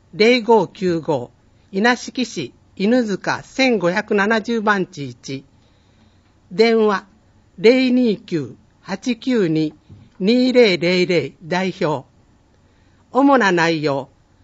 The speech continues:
令和四年第二回定例会の報告。市政を問う一般質問、十人。委員会の審査経過と結果。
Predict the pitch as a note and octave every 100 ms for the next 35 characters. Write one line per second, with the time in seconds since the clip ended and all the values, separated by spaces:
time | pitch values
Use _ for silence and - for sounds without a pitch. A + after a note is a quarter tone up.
0 | _ _ _ - A#3+ D4+ C#4 G#3+ F#3 F3
1 | E3 D3 - - F3+ D4 C4+ G#3+ - E3+
2 | D3+ D#3 A3+ B3 C4 B3 - E3+ D3+ C#3
3 | A2+ E3+ D#3+ - C#3+ C3+ C3 _ _ _
4 | _ _ _ _ _ - C#4+ D4+ D4 A#3+
5 | F3+ D3+ D3 C#3+ C#3 - - F3+ - -
6 | B3+ B3 A#3 - G3+ E3 C3+ _ _ _
7 | _ F3+ G#3+ B3+ A3 D#3+ A#2 - _ _
8 | _ _ _ _ _ _ A3+ D4 D4 B3
9 | - F#3+ D#3+ C#3 D3+ - C4+ C4+ C#4 B3
10 | B3+ A3 - - B2 - D3 _ - D#3